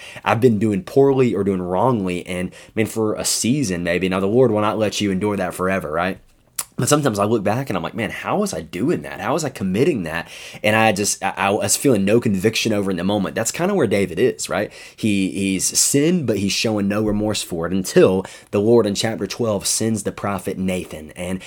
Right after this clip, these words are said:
Nathan begins to tell David this story. He tells him almost of a parable of how this guy was going to visit this rich man, and he didn't have a sheep, and so he went and stole a sheep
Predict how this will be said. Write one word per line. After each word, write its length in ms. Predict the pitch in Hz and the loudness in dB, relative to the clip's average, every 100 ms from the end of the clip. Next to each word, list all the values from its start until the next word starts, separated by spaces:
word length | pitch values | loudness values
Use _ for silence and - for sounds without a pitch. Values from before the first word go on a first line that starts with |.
| - - | -10 4
Nathan 320 | 110 127 139 | 6 8 6
begins 240 | 117 110 | 6 4
to 80 | 98 | 0
tell 180 | - 107 | 0 0
David 440 | 98 104 101 92 | 2 2 2 0
this 140 | 87 - | -2 -4
story. 400 | - 101 87 85 | -2 -2 -2 -4
He 60 | |
tells 220 | 90 110 104 | -2 0 0
him 100 | 104 | 0
almost 320 | 104 95 - | -2 -4 -4
of 140 | 82 | -6
a 180 | 87 87 | -4 -6
parable 540 | - 113 110 87 67 - | -4 2 2 0 -6 -6
of 160 | 85 95 | -6 -2
how 260 | 92 87 - - - | -2 -2 -6 -14 -4
this 220 | 95 - | -2 0
guy 300 | 117 110 110 | 2 2 2
was 120 | 98 | 0
going 180 | 92 92 | -2 -2
to 60 | 90 | -2
visit 300 | 92 85 78 | -4 -6 -6
this 180 | 80 | -2
rich 280 | 131 147 - | 0 2 2
man, 340 | 123 117 117 101 | 2 2 0 -2
and 80 | |
he 80 | 92 | -2
didn't 220 | 92 98 | -2 -2
have 100 | 87 | -4
a 60 | 82 | -4
sheep, 440 | - 123 123 120 | -2 2 2 2
and 140 | 90 80 | -4 -4
so 160 | 92 | -2
he 80 | 90 | -2
went 300 | 87 107 104 | -2 -4 -4
and 100 | - | -6
stole 320 | - 117 104 | -4 -2 -2
a 40 | 95 | -2
sheep 400 | - 110 104 | -2 -2 -2